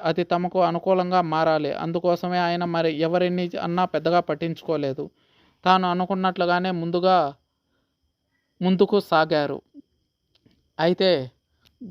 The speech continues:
గతంలో జరిగిన సర్పంచ్ ఎలక్షన్స్, ఎంఎల్సీ ఎలక్షన్స్, మున్సిపల్ ఎలక్షన్స్ అనుభవాన్ని చంద్రబాబు దృష్టిలో పెట్టుకున్నారు. గత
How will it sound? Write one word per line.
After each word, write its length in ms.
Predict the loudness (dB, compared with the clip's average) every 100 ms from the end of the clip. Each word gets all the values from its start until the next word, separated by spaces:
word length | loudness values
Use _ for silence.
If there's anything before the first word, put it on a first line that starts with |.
| -4
గతంలో 400 | -4 -2 2 2
జరిగిన 400 | 2 0 0 -2 -2 -4 -10 _ _ _ _ _ _ _ _ _ _ _ _ _ _ _ _ 0
సర్పంచ్ 460 | 0 2 -2 -2 -6 -2
ఎలక్షన్స్, 520 | 0 0 -2 -6 -10 -14 -6
ఎంఎల్సీ 460 | -2 0 0 2
ఎలక్షన్స్, 600 | 2 2 0 -4 -8 -8 -16 _ _ _ _ _ _ _ _ _ -2
మున్సిపల్ 420 | -2 2 2 4
ఎలక్షన్స్ 600 | 2 0 -2 -6 -6 -4
అనుభవాన్ని 800 | -4 -2 -4 0 2 2 0 -4
చంద్రబాబు 560 | -6 -2 0 2 2 0
దృష్టిలో 420 | -2 -6 -4 -4
పెట్టుకున్నారు. 680 | -2 -6 -6 -10 -8 -8 -10 -14 _ _ _ _ _ _ _ _ _ _ _ _ _ _ _ _ _ _ _ _ _ _ _ _ _ _ _ _ _ _ _ _ _ -20 -14 -12 -2
గత 160 | -2 2